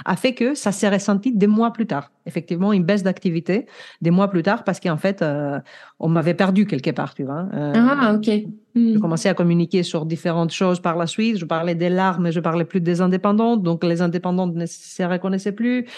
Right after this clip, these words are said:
Speaker 1: Tu vois ce que je veux dire ? Donc, il y a eu quand même un moment de flou où c'était un peu, euh, voilà, c'était un peu flou. Je voyais un peu, je voyais pas, en fait, ce qui allait venir plus tard. Euh, j'étais OK, mais pas si OK que ça. Donc, euh, voilà, ça s'est ressenti quand même, tu vois.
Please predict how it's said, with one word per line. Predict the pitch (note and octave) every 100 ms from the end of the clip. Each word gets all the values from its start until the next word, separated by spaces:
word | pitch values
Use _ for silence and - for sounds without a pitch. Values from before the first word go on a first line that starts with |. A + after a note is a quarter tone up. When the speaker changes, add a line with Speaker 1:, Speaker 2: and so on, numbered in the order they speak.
| - - -
Speaker 1:
Tu | F#3+
vois | G#3
ce | G#3
que | G#3
je | F#3+
veux | G3+
dire ? | A3+
Donc, | G#3+ G3+ -
il | G3 G3+
y |
a | A3+
eu | A#3+
quand | G#3+
même | G#3 B3 A#3
un |
moment | F#3+ G3 G#3+
de | F#3+
flou | F3+ - A3 D#4 _ - - -
où | G3
c'était | F#3+ G3 G3
un | F#3
peu, | F3 A#3+
euh, | B3 A3 F#3+ F3 E3 D#3+ D#3 D3+ - -
voilà, | F#3 G#3 G3
c'était | F#3
un | D#3+
peu | B3
flou. | B3 F#3+
Je | D#3+
voyais | D3+ E3 E3
un | F#3+ F3
peu, | A#3+ A#3+ A3+ G#3+ G3 F3
je |
voyais | E3+ F3+ G3
pas, | G#3 B3
en | G3+
fait, | G3 F3
ce | F3
qui | F3+
allait | E3 E3+
venir | D#3+ E3+ F3+ F3+
plus | - F3+
tard. | F3 F3 D4 _ - - - - -
Euh, | D#3 D#3+ D#3+ D#3
j'étais | D3+ F3
OK, | F3+ F3+ A3 A#3+ G#3
mais | F#3 F#3+
pas | G#3 G#3+
si | G#3 G3
OK | F3+ F#3 F3
que | F3+
ça. | - F#3 A#3+ -
Donc, | E3 F3+ F3
euh, | F3 E3+
voilà, | F3+ D3
ça | F#3+
s'est | - F3+
ressenti | F3+ - F#3 G3+
quand | G3
même, | D#3 C#3
tu | -
vois. | C#3